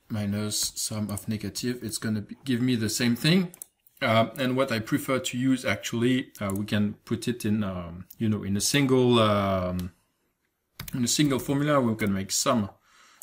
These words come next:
of positive minus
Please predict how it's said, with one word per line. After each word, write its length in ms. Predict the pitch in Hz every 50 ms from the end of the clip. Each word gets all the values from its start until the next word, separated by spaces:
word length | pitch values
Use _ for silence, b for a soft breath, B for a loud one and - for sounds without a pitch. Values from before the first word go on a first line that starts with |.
| B B
of 160 | 107 101 -
positive 680 | - 113 107 110 110 101 - - 127 131 139 - - _ _ - - - _ _ _ _ _ _ _ _ _ _ _ _ - - - - B B B B B B B B B B B _ -
minus 640 | 226 196 175 156 156 151 - - - - - _